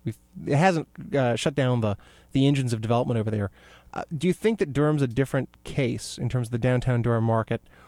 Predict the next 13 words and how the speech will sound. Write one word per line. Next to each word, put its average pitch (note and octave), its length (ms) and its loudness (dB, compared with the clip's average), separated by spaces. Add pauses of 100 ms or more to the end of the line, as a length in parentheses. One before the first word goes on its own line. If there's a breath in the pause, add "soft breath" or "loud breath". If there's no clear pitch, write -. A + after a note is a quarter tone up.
(160 loud breath)
or, B2 540 4
um, A#2 340 0
how D3+ 220 2
have, C#3+ 320 -2
uh, B2+ 160 -2 (180)
uh, A#2 220 -2 (120)
developers C3 420 0
dealt B2+ 200 2
with B2 100 -2
this A#2 160 -2
issue A2+ 220 -2
over A2 160 -2
there? - 160 -8